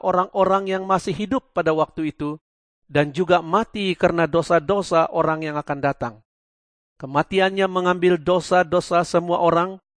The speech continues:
yang ingin bertobat dan menerima pengorbanannya sebagai pengorbanan sendiri. Dia telah membayar dosa-dosa semua orang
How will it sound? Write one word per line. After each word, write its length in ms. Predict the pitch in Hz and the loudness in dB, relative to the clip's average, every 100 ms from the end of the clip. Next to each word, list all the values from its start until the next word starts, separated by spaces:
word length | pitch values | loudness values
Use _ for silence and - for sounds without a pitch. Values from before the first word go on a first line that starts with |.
| - | -10
yang 240 | 147 139 - | -8 -8 -8
ingin 240 | 220 240 | -6 -4
bertobat 480 | 226 226 226 208 214 - _ | -2 -2 -2 2 0 0 _
dan 320 | 170 160 160 | -2 0 0
menerima 560 | 147 139 180 208 196 - | -2 0 0 2 0 0
pengorbanannya 880 | 196 180 165 170 165 165 156 151 - _ - | 0 0 2 0 0 0 -2 -4 -6 _ -14
sebagai 480 | 151 135 143 143 - | -6 -4 -2 -4 -4
pengorbanan 720 | 139 135 156 180 156 156 151 139 | -10 -2 0 2 0 -2 -2 -8
sendiri. 480 | 139 131 127 113 _ _ _ _ _ _ _ _ | -6 -4 -6 -12 _ _ _ _ _ _ _ _
Dia 160 | 139 143 | 0 0
telah 240 | - 160 | 2 0
membayar 640 | 156 160 151 170 202 196 175 | 0 -4 0 2 2 0 2
dosa-dosa 720 | 190 185 185 175 185 170 160 | 0 4 2 4 2 2 2
semua 320 | - 170 170 | 0 -2 0
orang 320 | 170 151 147 | 2 2 -2